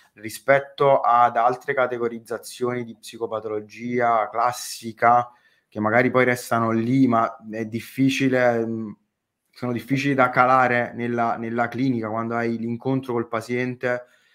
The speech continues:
Invece quando si parla di queste cose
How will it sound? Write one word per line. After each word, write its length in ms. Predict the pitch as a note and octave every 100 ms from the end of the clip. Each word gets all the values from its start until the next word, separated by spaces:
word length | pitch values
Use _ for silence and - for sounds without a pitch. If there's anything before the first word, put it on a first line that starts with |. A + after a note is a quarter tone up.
| _ _ _
Invece 420 | A#2+ C3 C#3+ D3
quando 320 | C3 B2 B2
si 120 | A#2
parla 280 | A#2+ B2+ C#3
di 100 | C3+
queste 380 | B2+ B2 - A#2+
cose 800 | A2 A#2+ B2 - B2 A#2+ - -